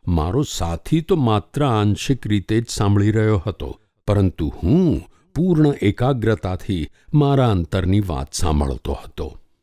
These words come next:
તે દિવસે જ બપોર પછી હું હિમાલયની તળેટીમાં આવેલ નૈનીતાલ તરફ નાસી ગયો.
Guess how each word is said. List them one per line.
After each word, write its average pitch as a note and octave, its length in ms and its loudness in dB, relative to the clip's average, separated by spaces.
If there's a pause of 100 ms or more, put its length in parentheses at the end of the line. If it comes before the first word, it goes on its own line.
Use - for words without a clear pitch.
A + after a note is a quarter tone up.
(180)
તે E3+ 160 4
દિવસે B2+ 760 2
જ G2 120 -4
બપોર F#2+ 480 -2
પછી E2+ 560 -4 (300)
હું C#3 220 6
હિમાલયની G#2 640 2
તળેટીમાં G#2+ 800 0
આવેલ F#2+ 360 -2
નૈનીતાલ E2 760 -2
તરફ C#2+ 400 -8
નાસી D#2+ 380 0
ગયો. C2 400 -6